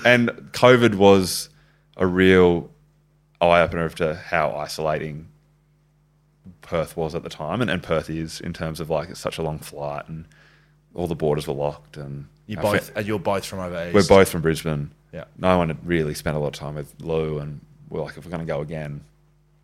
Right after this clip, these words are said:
Speaker 1: and have another one child, um, <laughs> like,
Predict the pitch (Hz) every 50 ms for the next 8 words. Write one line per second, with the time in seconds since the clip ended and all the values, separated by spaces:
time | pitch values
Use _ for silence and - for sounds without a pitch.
0 | _ _ _ _ - 95 90 85 92 82 78 82 80 80 80 78 78 82 78 78
1 | 76 - 82 82 82 80 78 85 95 - _ _ _ _ _ _ - - - -
2 | - - - 107 101 - - 123 104 - - - 135 120 - - - - - -
3 | - - - - - - - - - - - _ _ 120 113 104 101 - -